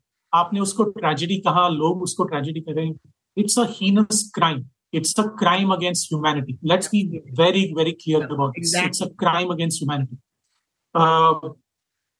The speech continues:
Speaker 1: ये जो हुआ वो बहुत ही गलत हुआ और जिस व्यक्ति ने, जिन व्यक्तियों ने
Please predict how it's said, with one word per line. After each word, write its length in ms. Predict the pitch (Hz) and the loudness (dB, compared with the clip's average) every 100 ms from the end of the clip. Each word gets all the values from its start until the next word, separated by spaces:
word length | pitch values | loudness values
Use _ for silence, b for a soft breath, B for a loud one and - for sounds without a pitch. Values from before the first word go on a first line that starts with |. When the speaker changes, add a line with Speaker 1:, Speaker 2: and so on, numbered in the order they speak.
| 156 | 0
Speaker 1:
ये 260 | 175 247 | 4 4
जो 160 | 226 254 | 4 2
हुआ 540 | - 160 156 156 - _ | 2 2 2 0 -8 _
वो 180 | 151 175 170 | 0 0 0
बहुत 420 | 135 123 185 196 | 0 2 2 0
ही 100 | 196 | -4
गलत 440 | 135 151 170 175 - | -4 0 0 0 0
हुआ 280 | 165 170 - _ _ _ | 0 0 -8 _ _ _
और 520 | 180 170 185 202 - - _ _ | 2 4 4 0 -8 -20 _ _
जिस 580 | - 196 202 - - - _ - | -2 0 2 0 -4 -8 _ -12
व्यक्ति 580 | 160 131 180 185 - 214 | -8 -2 -2 0 4 4
ने, 140 | 170 | 4
जिन 240 | 139 240 | 2 4
व्यक्तियों 560 | 254 165 175 - 196 202 | 4 2 0 0 2 4
ने 300 | 196 196 196 | 4 0 -2